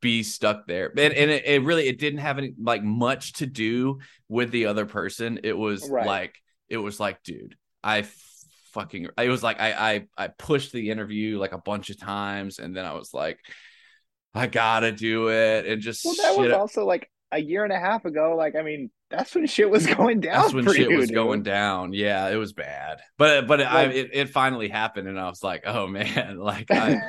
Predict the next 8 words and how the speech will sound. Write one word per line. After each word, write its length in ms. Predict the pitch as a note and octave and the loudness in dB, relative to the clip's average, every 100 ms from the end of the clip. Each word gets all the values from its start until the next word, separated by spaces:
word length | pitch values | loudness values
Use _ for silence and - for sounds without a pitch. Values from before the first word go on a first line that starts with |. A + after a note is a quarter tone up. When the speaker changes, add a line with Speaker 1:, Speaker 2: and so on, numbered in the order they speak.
| - | -10
Speaker 2:
<laughs> 180 | - C#3+ | 0 2
Speaker 1:
it's 180 | C#3+ - | 4 2
finally 440 | D3 D3+ D3 C#3+ | 2 2 4 4
affecting, 720 | B2+ - C#3+ C3+ - B2 A2 | 2 2 0 -2 0 -2 -2
uh, 420 | A2 G#2+ G#2 G#2 A2+ - _ | -2 -2 0 -2 -6 -10 _
affecting 640 | A#2+ - B2 A#2+ A#2 G#2 | -14 -6 -6 -6 -6 -6
this." 280 | G2+ G#2 - - | -6 -8 -10 -14
Speaker 2:
Yeah. 340 | F#2+ D#3 C#3 | 0 4 4